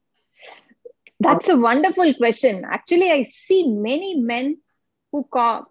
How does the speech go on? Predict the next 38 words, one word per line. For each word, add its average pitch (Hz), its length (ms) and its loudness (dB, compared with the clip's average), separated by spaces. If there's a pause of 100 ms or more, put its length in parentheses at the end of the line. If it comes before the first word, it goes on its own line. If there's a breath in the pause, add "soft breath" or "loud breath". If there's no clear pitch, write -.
(140)
compromise 302 640 -2
for 240 220 -2
what 220 220 -4 (160)
they 220 140 -2
couldn't 247 340 -4
do 247 160 -4
in 240 80 -4
the 220 80 -10
morning. 214 420 -10 (140)
By 220 180 -6
evening, 226 540 -2
they 214 160 2
run 214 400 -6
for 269 120 -6
a 220 240 -6 (360)
two 285 180 -6
or 262 240 -2
three 240 160 -6
hour 233 220 -6
run, 247 320 -8
or 208 160 -6
they 196 160 -2
do 240 320 -2
a 202 40 0
lot 202 300 -4
of 277 160 -8
exercise 220 540 -8
in 214 100 -8
the - 140 -14
evening. 262 540 -6 (720 soft breath)
Uh, 214 340 -2
but 233 240 -2
that's 262 260 -6
not 330 240 -6
actually 269 640 -6
the 196 80 -4
right 226 300 -6
practice. 185 500 -12